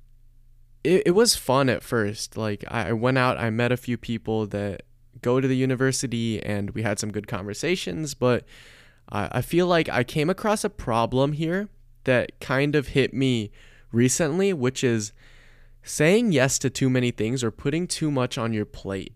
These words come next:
And I definitely did it because right now there are a lot of people I should be talking to or getting back to. There's some people I should call, and there's just, like,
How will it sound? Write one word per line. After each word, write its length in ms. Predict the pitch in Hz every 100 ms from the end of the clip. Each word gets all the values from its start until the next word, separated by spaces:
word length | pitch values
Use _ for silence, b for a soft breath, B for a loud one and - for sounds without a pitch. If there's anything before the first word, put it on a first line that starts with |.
| -
And 240 | 120 113 -
I 240 | 131 160 156 _ _
definitely 640 | - 117 151 - 185 196 202
did 220 | 123 123
it 140 | 185
because 320 | - 139 120 110
right 260 | 123 160
now 320 | 131 123 131
there 120 | 127 120
are 40 |
a 60 | 110
lot 240 | 117 123
of 80 | 127
people 360 | 127 120 123
I 140 | 110 110
should 260 | - 113
be 120 | 110 110
talking 460 | - 143 147 131
to 280 | 131 135 127
or 240 | 117 104 107
getting 300 | 104 110 107
back 320 | 120 131 -
to. 300 | 135 123 113 B B B
There's 160 | - 110
some 140 | 120
people 260 | 120 120 113
I 100 | 110
should 220 | - 107
call, 400 | - 139 135 135
and 160 | 113 107
there's 160 | 110
just, 240 | 113 110 113
like, 160 | 101